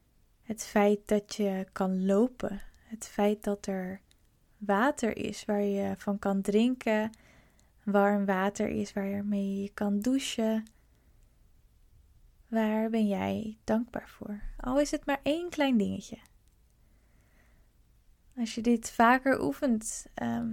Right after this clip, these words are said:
misschien het moment dat je wakker wordt, dat je nog in je bed ligt en denkt, "Oké, ik ga nu een paar dingen opnoemen waar ik dankbaar voor ben."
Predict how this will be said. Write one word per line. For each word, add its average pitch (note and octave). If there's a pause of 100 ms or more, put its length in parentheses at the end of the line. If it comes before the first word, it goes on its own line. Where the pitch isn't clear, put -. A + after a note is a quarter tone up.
(160)
misschien A#3
het B3
moment A#3+
dat B3
je A3+
wakker A3+
wordt, G#3+
dat A#3
je A#3
nog A#3+
in A#3
je A3
bed A#3
ligt G#3+
en G#3+
denkt, G#3+
"Oké, G3+ (1500)
ik A#3
ga A3
nu G#3
een A3
paar B3+
dingen A#3
opnoemen A3
waar G#3
ik G#3
dankbaar G#3
voor G#3
ben." G#3+